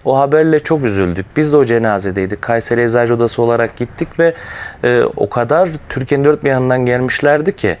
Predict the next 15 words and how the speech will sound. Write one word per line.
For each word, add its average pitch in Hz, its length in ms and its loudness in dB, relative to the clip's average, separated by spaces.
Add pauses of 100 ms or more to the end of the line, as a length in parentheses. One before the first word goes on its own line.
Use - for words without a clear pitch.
(400)
Yani 123 520 0 (340)
birçok 143 360 -2
kişi 127 240 -6
gözyaşlarını 123 560 0
tutamadı. 117 800 0 (280)
O 113 80 -2
çocukları 127 600 2 (160)
bizlerin 120 360 0
gözünün 120 260 2
önüne 120 320 2
geldi. 117 480 0 (400)
Yani 120 340 0
hiç 160 180 -2
kimse, 180 480 0 (440)
e, 123 180 0